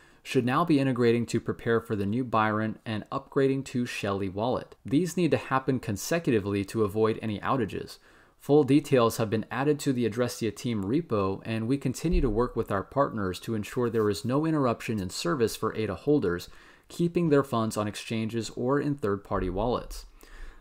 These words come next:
The chart below shows the difference between the Cardano S L node and the upcoming Shelly node. Components in red are non-Shelly compatible and will break after the hard fork, while the other components are Shelly compatible and will be supported during and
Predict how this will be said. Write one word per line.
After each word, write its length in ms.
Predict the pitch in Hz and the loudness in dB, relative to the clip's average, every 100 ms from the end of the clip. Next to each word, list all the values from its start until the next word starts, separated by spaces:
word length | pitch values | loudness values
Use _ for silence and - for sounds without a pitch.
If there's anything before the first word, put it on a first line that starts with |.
| - | -6
The 80 | 120 | -4
chart 280 | - 175 190 | 2 2 4
below 300 | 147 135 143 | 4 6 4
shows 400 | - 131 117 - | 4 2 2 0
the 100 | 107 | -2
difference 380 | 120 - 131 | -2 -2 -4
between 540 | - 117 - 123 120 113 | -2 -6 -4 -2 -2 -2
the 120 | 104 | -4
Cardano 580 | 95 101 98 113 123 113 - | -4 -4 -2 0 0 -2 -2
S 200 | 143 - | -4 -2
L 180 | 135 139 | 0 0
node 380 | 107 98 135 - | 2 0 -2 -6
and 180 | 117 107 | -6 -4
the 140 | 117 | -2
upcoming 520 | 139 151 - 147 151 | -2 -4 -4 -2 -2
Shelly 400 | 151 - 113 110 | -4 -2 0 0
node. 360 | 113 110 101 - - - - - - - | 0 -2 -4 -6 -14 -20 -20 -20 -20 -4
Components 580 | - - 139 147 147 127 | -2 2 2 4 2 0
in 200 | 107 98 | 0 0
red 280 | 113 127 - | 2 0 0
are 180 | 104 101 | -2 0
non-Shelly 640 | 98 110 147 - 131 120 | 0 0 0 -2 0 0
compatible 680 | - - - 101 101 104 107 | 0 -6 -2 -2 0 -2 -2
and 160 | 107 104 | -4 -2
will 120 | 117 | -2
break 420 | 92 123 151 127 | -2 0 2 0
after 300 | 98 101 - | -2 -4 -2
the 80 | 98 | -4
hard 260 | 90 127 135 | -2 -2 -2
fork, 420 | - 90 80 - - - - - | -4 -4 -6 -14 -18 -20 -20 -8
while 240 | 120 117 | -2 0
the 120 | 120 120 | 2 2
other 180 | 151 | 2
components 640 | 220 147 113 113 107 104 - | 0 -2 -2 -2 -2 -2 -4
are 180 | 107 104 | -2 -2
Shelly 380 | - 123 120 | -2 0 0
compatible 640 | 107 117 - 156 135 107 101 | -2 -6 0 0 2 2 0
and 180 | 107 107 | -2 -2
will 180 | 113 | -2
be 120 | 110 110 | -2 -4
supported 560 | - 107 - 147 147 | -6 -8 -2 0 0
during 420 | 104 131 127 127 - | 0 0 0 -2 -6
and 120 | 120 | -10